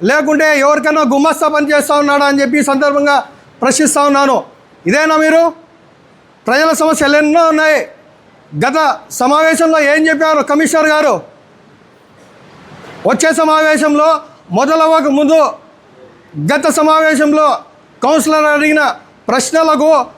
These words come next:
ఆ సమస్యలకు ఎటువంటి పరిష్కరించే, ఎ-, ఎటువంటి పరిష్కారాలు చేశాము, ఎటువంటి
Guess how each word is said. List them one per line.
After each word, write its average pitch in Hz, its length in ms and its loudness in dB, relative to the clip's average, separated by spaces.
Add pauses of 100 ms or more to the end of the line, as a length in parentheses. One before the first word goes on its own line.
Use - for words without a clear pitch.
(140)
ఆ 262 140 0
సమస్యలకు 302 840 0 (340)
ఎటువంటి 311 340 0
పరిష్కరించే, 302 720 0 (140)
ఎ-, 226 320 -4
ఎటువంటి 302 420 0 (320)
పరిష్కారాలు 311 580 0
చేశాము, 294 600 0 (340)
ఎటువంటి 302 480 0